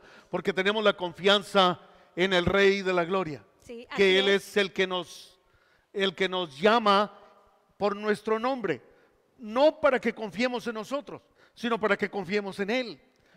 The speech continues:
Speaker 1: porque Él nos amó primero.
Speaker 2: Y, y, Juan Manuel, una cosa que tenemos que recordar es que ni usted ni yo tenemos algo que nos haga distintos a los demás. Todos estamos llamados a la misma misión.
Speaker 1: Claro.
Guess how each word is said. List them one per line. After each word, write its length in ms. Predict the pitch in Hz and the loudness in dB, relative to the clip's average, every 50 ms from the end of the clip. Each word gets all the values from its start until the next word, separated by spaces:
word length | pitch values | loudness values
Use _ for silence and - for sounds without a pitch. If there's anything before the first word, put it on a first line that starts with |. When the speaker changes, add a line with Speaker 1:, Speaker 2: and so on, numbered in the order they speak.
| _ - | _ -4
Speaker 1:
porque 340 | - 208 - - 196 185 190 | -4 -2 0 2 4 4 4
Él 100 | 208 214 | 2 0
nos 180 | 226 226 - | -2 -4 -2
amó 220 | 240 233 220 226 202 | -2 -2 0 -2 -6
primero. 460 | - 226 214 226 247 240 214 156 - _ _ _ _ _ _ - | -6 -6 -4 -2 -2 -2 -2 -4 -8 _ _ _ _ _ _ -14
Speaker 2:
Y, 300 | - 330 330 311 294 - - | -10 -10 -10 -10 -12 -14 -18
y, 200 | 320 320 254 _ - - | -20 -20 -20 _ -14 -10
Juan 140 | 311 320 | -10 -8
Manuel, 420 | 302 320 320 339 381 370 240 208 202 _ _ _ | -8 -8 -8 -8 -8 -8 -8 -10 -14 _ _ _
una 140 | - 339 440 466 | -8 -6 -6 -6
cosa 260 | 440 440 427 - 427 | -6 -8 -14 -12 -14
que 120 | - - | -14 -14
tenemos 360 | - - 294 311 311 339 - | -12 -12 -12 -12 -12 -14 -14
que 100 | - 320 | -12 -12
recordar 480 | 302 320 330 - - 254 240 269 269 277 | -10 -10 -10 -10 -12 -12 -10 -8 -8 -8
es 120 | 285 269 | -10 -12
que 260 | - - 294 277 254 - _ _ _ _ - | -12 -12 -12 -12 -12 -14 _ _ _ _ -16
ni 220 | 294 285 320 311 | -12 -10 -10 -10
usted 380 | 294 285 - - - 320 392 403 | -12 -14 -12 -10 -8 -8 -8 -10
ni 160 | 381 320 302 | -12 -16 -14
yo 220 | 247 277 302 330 359 | -12 -10 -10 -10 -10
tenemos 460 | - - 294 285 302 302 320 330 - - | -10 -12 -12 -12 -12 -14 -16 -20 -16 -12
algo 260 | - 285 302 311 311 | -10 -10 -10 -12 -14
que 180 | 269 - 294 277 | -12 -10 -10 -10
nos 380 | 269 262 262 262 247 - - - | -10 -14 -18 -18 -18 -18 -18 -14
haga 460 | - 269 254 269 269 294 294 285 262 247 | -10 -10 -8 -6 -6 -6 -6 -6 -6 -8
distintos 520 | 220 - - - 294 311 294 - 311 - | -12 -16 -18 -18 -20 -18 -16 -16 -14 -14
a 60 | 285 | -14
los 140 | 262 254 247 | -14 -14 -14
demás. 480 | 220 254 247 254 277 349 494 440 - _ | -14 -14 -12 -10 -10 -10 -10 -12 -14 _
Todos 320 | - 311 339 381 480 - | -12 -10 -10 -10 -12 -14
estamos 360 | - 311 - 330 320 330 339 285 | -16 -14 -12 -12 -12 -12 -12 -12
llamados 480 | 302 269 269 285 302 339 339 359 - | -12 -12 -10 -8 -8 -8 -10 -10 -10
a 80 | 311 285 | -8 -8
la 80 | 277 | -8
misma 260 | 285 311 359 339 330 302 | -8 -10 -12 -14 -14 -16
misión. 380 | 269 262 240 - 320 339 359 | -16 -18 -18 -14 -10 -10 -6
Speaker 1:
Claro. 320 | 311 294 302 302 214 135 | -6 -6 -6 -6 -8 -10